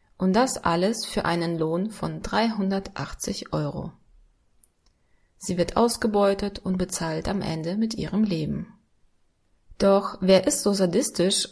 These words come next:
und nutzt sie gnadenlos aus? Ein Geschäftsmann, der seine Taschen immer weiter füllen will?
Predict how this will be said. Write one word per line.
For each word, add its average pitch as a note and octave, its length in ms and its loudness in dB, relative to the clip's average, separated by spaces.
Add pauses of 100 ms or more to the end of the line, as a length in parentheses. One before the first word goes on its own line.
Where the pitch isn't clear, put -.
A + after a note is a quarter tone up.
und F#3 160 4
nutzt A3+ 240 2
sie A3 80 2
gnadenlos G3 580 2
aus? - 560 0 (1300)
Ein E3+ 180 0
Geschäftsmann, A3+ 840 0
der F#3 160 0
seine E3+ 320 -2
Taschen G3 400 -2
immer A3+ 400 4
weiter D#3+ 340 -4
füllen E3 480 -4
will? C4 300 0